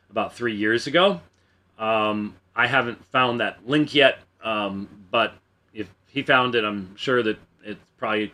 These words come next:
you can pull it up on the transcripts thing. Uh, and so it, it's not an issue that, uh, Hagiadzo can't have various meanings. The issue is,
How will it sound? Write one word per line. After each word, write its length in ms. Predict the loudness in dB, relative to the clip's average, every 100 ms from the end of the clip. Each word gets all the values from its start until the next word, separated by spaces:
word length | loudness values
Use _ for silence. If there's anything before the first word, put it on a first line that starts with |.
| _ -18
you 100 | -16
can 100 | -6
pull 120 | -2 0
it 80 |
up 140 | 0 -2
on 100 | -6
the 60 |
transcripts 560 | -4 -2 -2 0 -2 -2
thing. 240 | -4 -4 -8 _ _ _ _ _ _ _ _ _ _ _ _
Uh, 400 | 2 6 8 6 2 -8 -14 -20 _ -2
and 720 | 4 6 6 4 2 -2 -6 -8 -16 _ _ _ _ _ _ _ _ _ _ _
so 560 | -4 2 6 8 6 2
it, 340 | -10 0 0
it's 220 | 2 0 6
not 240 | 6 6
an 100 | 4
issue 400 | 2 2 2 0
that, 220 | 0 -2 -2 _ _ _
uh, 280 | -2 -2 0
Hagiadzo 800 | 2 2 4 4 4 4 2 2
can't 280 | 0 -2 0
have 340 | 0 0 -2 -14 _ _ _ _ -2
various 280 | 0 0
meanings. 440 | 0 2 0 -2 -8 _ -2
The 120 | 0
issue 240 | 2 4
is, 180 | 4 2